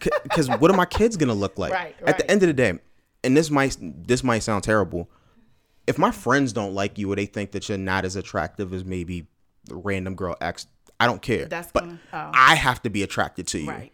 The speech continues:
Speaker 1: Like,
Speaker 2: right.
Speaker 1: ultimately speaking, if there's something about you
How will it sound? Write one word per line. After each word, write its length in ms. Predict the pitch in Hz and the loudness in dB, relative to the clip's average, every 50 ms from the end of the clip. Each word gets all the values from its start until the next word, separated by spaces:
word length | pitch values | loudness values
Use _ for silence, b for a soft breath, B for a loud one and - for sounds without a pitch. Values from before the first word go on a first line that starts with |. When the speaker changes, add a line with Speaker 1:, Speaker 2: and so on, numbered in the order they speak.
| _ | _
Speaker 1:
Like, 240 | - - 107 101 95 - | -6 -4 -4 -4 -4 -4
Speaker 2:
right. 40 | - - | -2 2
Speaker 1:
ultimately 460 | 123 143 147 - 151 135 107 123 127 | 2 2 4 2 0 0 0 -2 -4
speaking, 340 | 120 - 143 131 123 117 101 | -4 -4 -4 -4 -4 -4 -6
if 100 | 92 - | -6 -2
there's 220 | 120 131 147 143 | 0 0 0 0
something 320 | - - 127 135 - 131 123 | -2 -4 -6 -4 -4 -4 -4
about 320 | 113 117 123 113 - - - | -2 0 0 0 -2 -2 -4
you 300 | 107 117 113 107 104 | -4 -4 -2 -4 -4